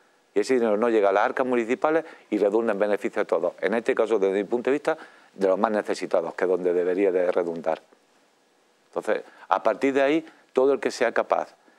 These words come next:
de mejorarnos la calidad de vida, de que nos cueste menos impuestos, de que paguemos menos por los servicios públicos básicos, creo que para mí,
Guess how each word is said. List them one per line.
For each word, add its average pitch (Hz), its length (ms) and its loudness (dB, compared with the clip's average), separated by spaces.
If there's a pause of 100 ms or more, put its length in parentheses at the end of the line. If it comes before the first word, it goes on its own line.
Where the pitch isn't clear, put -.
(180)
de 101 220 2
mejorarnos 117 560 0
la 120 140 0
calidad 117 320 2
de 131 120 2
vida, 98 360 0 (180)
de 113 260 0
que 120 120 2
nos 95 140 0
cueste 123 260 -2
menos 127 280 -2
impuestos, 110 480 -2
de 110 140 0
que 113 120 -2
paguemos 123 420 -2
menos 127 340 -2 (300)
por 117 120 2
los 107 140 0
servicios 117 420 0
públicos 113 440 -2
básicos, 131 420 -2 (400)
creo 110 380 0
que - 120 -2
para - 500 -4
mí, - 140 -6